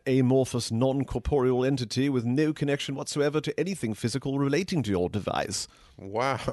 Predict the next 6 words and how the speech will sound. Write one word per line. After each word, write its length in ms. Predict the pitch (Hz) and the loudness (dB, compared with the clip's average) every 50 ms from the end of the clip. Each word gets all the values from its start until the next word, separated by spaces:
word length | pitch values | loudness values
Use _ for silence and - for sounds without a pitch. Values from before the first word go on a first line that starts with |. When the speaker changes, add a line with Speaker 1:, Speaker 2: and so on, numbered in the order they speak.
| 104 107 95 87 | -4 -4 -6 -6
Speaker 2:
y-, 200 | 104 113 123 113 - _ _ _ | -8 -10 -12 -12 -14 _ _ _
you 320 | 117 113 135 156 175 165 | -6 -2 0 2 2 2
are 60 | 139 | 2
being 400 | 123 113 123 120 110 104 101 92 | 0 0 -2 -2 -2 -4 -4 -4
really 320 | 92 113 123 139 139 135 123 | -2 -2 -2 0 0 -2 -2
condescending. 840 | - - 117 110 107 104 95 - 107 101 95 87 87 85 82 82 | -2 -2 -4 -2 -2 -4 -6 -4 -4 -4 -4 -4 -6 -8 -8 -10